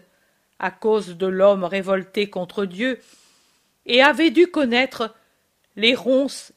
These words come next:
et les épines, et la dureté de la glèbe, la sécheresse, la grêle,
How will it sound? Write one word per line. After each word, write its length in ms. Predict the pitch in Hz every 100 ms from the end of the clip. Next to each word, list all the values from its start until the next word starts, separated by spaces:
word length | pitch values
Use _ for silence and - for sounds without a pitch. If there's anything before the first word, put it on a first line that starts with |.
| -
et 80 | 226
les 240 | 233 233
épines, 560 | 214 - 190 180 180 180 _ _ _ _ _ _ -
et 120 | 226
la 160 | 233 240
dureté 640 | 180 294 269 262 - 240
de 100 | 226
la 180 | 220 208
glèbe, 540 | 208 190 185 170 175 _ _ _ _ _ _ -
la 160 | 214
sécheresse, 1160 | 226 - 302 285 - 240 220 220 - - - _ _ _ _ _ _ -
la 140 | 190
grêle, 520 | 180 165 214 247 262